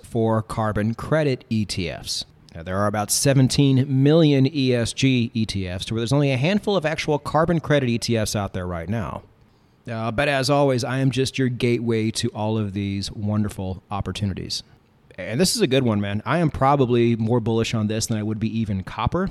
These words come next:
because the one thing that can really set copper back, especially in the short term, maybe the midterm, is, as I've said in the past,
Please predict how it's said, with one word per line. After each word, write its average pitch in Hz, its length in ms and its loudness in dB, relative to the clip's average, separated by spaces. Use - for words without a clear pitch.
because 110 560 -2
the 104 80 -6
one 143 200 0
thing 175 140 0
that 165 80 -4
can 113 120 -2
really 117 160 -2
set 107 300 -4
copper 117 300 -4
back, 107 300 -6
especially 120 420 -4
in 127 60 4
the 110 80 0
short 127 380 -2
term, 135 340 2
maybe 143 560 0
the 143 100 4
midterm, 139 760 4
is, 113 500 -2
as 107 180 -6
I've 113 140 -4
said 110 200 -2
in 110 40 -4
the 104 80 -4
past, - 440 -8